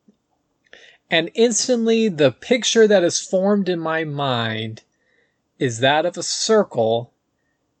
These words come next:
and a piece, a triangular piece being taken out of that circle. And I think that's just because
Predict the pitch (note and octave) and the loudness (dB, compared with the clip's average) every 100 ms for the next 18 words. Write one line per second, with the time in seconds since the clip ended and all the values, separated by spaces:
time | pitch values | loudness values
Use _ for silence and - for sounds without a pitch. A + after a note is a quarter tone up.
0 | - C3 B2+ - - G#3+ G3 - - F3+ | -8 -4 -4 -6 -6 -2 0 0 0 -2
1 | - B3 C#3+ - D#3 D3+ F#3 F#3+ G3 F#3 | -6 -10 -8 -2 0 0 0 -2 0 0
2 | F#3 - - F#3+ C#3 A#2+ - - C3 B2+ | -2 -4 -6 -2 0 -2 -4 -4 -6 -2
3 | D#3 C#3+ C#3 B2+ B2 _ _ _ _ D3+ | -2 -2 -2 -4 -8 _ _ _ _ 0
4 | D3 C3+ C3 A#2+ - - C3 B2 - - | 2 2 0 0 -2 -2 -2 -2 -10 -16
5 | - _ _ _ _ _ C3+ B2 B2 B2 | -18 _ _ _ _ _ -2 2 0 0
6 | B2+ B2+ - F#3+ G3 D#3 D#3+ F3 D#3+ - | 0 0 -2 -2 -2 -4 -2 2 2 0
7 | D#3+ D3 - D3 - D3+ C#3 C3+ B2+ A#2+ | -2 -2 -2 -4 0 0 2 2 0 -4
8 | - | -8